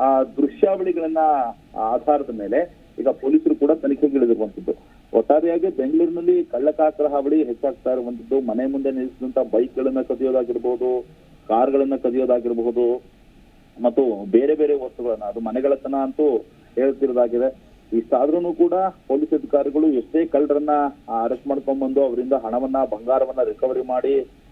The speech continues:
ವಾರಸುದಾರರಿಗೆ ಕೊಡುವಂತಹ ಕೆಲಸವನ್ನು ಕೂಡ ಮಾಡ್ತಾ ಇದ್ದಾರೆ. ಆದ್ರೂನು ಕೂಡ ಕಳ್ಳಕಾಕರು ಜೈಲಿಗೆ ಹೋಗಿ ಬಂದ್ರು ಕೂಡ ರಿಲೀಸ್ ಆದ್ಮೇಲೆ ಇಂತಹದೇ ಅನೇಕ, ಆ, ಕಳ್ಳತನ ಪ್ರಕರಣಗಳಲ್ಲಿ ಭಾಗಿಯಾಗ್ತಾ ಇರುವಂತದ್ದು ನಿಜವಾಗ್ಲೂ ದುರಂತದ ಸಂಗತಿ.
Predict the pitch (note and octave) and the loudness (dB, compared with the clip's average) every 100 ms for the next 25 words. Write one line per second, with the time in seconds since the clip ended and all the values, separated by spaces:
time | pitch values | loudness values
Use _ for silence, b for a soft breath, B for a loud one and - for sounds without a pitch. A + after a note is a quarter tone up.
0 | G2 A#2+ C3+ - C3+ B2+ C3 B2 B2+ B2+ | -2 0 0 0 0 0 -2 -2 -2 0
1 | A#2+ A#2+ A2+ G#2+ A2+ A2+ C#3 D#3 D3+ - | -2 -2 -2 -2 -4 -2 0 2 2 2
2 | A2+ G#2 G2 F#2 - - - - - C#3 | 0 0 -2 -6 -14 -20 -20 -8 -2 2
3 | E3+ F#3 F3+ F3 F#3 G3+ E3+ D3 D#3+ D#3 | 2 0 0 2 2 2 0 -2 0 0
4 | D3+ D#3 D#3 C3 D3 C#3+ - C#3 C3+ C4 | 0 -2 -2 -2 0 0 0 -2 -4 -6
5 | C3+ C#3+ D#3 B2 D3+ D#3+ D#3 C#3 C#3+ D#3+ | -6 0 2 4 2 4 2 0 0 2
6 | C#3 C3+ D#3+ D#3 D#3+ E3 D#3 B2+ A#2+ C#3 | 2 0 2 2 2 2 2 0 -2 -2
7 | D3+ E3 D3 A#2 - - - A2 C3 D3+ | 2 2 2 0 -6 -20 -16 -6 -2 0
8 | D3+ D3 B2 A#2 C3 B2+ B2+ A#2 - A2+ | 0 -2 -4 -4 -4 -4 -2 -4 -4 -2
9 | C3 A#2 - B2 A2+ A2+ A2+ E3+ F3 D3 | 0 -2 0 0 0 -2 -4 0 2 2
10 | A#2+ - - A#2 A#2+ D3 D3 C#3+ B2 A2+ | 0 -8 -10 -4 2 2 4 0 0 -2
11 | G#2 A#2+ C3+ C3 A2 A#2 G#2 A2 D3 | 0 -2 0 -4 -6 -8 -6 -2 -2